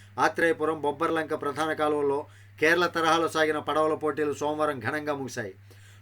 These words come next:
నువ్వా నేనా అన్నట్లుగా సాగిన డ్రాగన్ పడవ పోటీల్లో ఆరు జట్లు పోటీ పడగా, జంగారెడ్డిగూడెం జైంట్స్, పల్నాడు థండర్స్ జట్లు సంయుక్తంగా మొదటి బహుమతి సాధించాయి.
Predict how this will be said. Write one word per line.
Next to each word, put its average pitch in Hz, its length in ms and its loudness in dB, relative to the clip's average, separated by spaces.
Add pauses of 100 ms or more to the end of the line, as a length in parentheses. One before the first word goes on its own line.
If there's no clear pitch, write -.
నువ్వా 190 300 6
నేనా 190 260 2
అన్నట్లుగా 175 460 0
సాగిన 160 360 0
డ్రాగన్ 156 680 2
పడవ 156 200 2
పోటీల్లో 151 640 -2 (320)
ఆరు 156 260 4
జట్లు 160 320 -2
పోటీ 160 260 0
పడగా, 147 520 -2 (480)
జంగారెడ్డిగూడెం 160 840 2
జైంట్స్, 147 460 -2 (540)
పల్నాడు 170 520 2 (720)
థండర్స్ 165 400 -2
జట్లు 160 260 0
సంయుక్తంగా 156 600 -4
మొదటి 147 300 -4
బహుమతి 147 360 -2
సాధించాయి. 113 520 -6